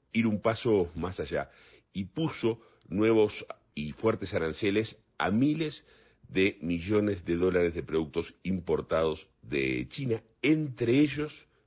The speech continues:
se cuadriplicaron los aranceles sobre los vehículos eléctricos importados y se triplicó respecto al tema de las baterías. Esto igual no ha logrado cambiar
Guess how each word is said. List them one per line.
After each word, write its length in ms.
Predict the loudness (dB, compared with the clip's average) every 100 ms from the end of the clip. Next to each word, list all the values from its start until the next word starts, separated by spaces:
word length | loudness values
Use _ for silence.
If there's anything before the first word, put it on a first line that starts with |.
| _ _
se 180 | -10 0
cuadriplicaron 680 | 2 2 0 -2 0 0
los 180 | 0 -2
aranceles 540 | 0 0 -2 -4 -4 -6
sobre 260 | -4 0
los 140 | 0 0
vehículos 460 | -2 -2 -6 -4
eléctricos 480 | -4 -4 -4 -6 -8 -8
importados 680 | -6 -2 -2 0 0 0 -4 -20 -18 -10
y 80 |
se 160 | -2 -2
triplicó 640 | 0 0 0 -2 2 2 0 -16 -20 -16 -4
respecto 720 | -4 0 -2 0 0 0 0 _ _
al 220 | -2 -2
tema 260 | 0 -2 0
de 120 | -2
las 300 | -2 -6 -10 _
baterías. 640 | -8 -4 -4 -6 -8 -10 -12 -20 -20 -20 _ 0
Esto 520 | 2 4 2 2 -2
igual 500 | -2 2 4 4 0 -8
no 220 | -2 2
ha 60 | 4
logrado 460 | 4 4 6 4
cambiar 540 | 2 -4 0 0 0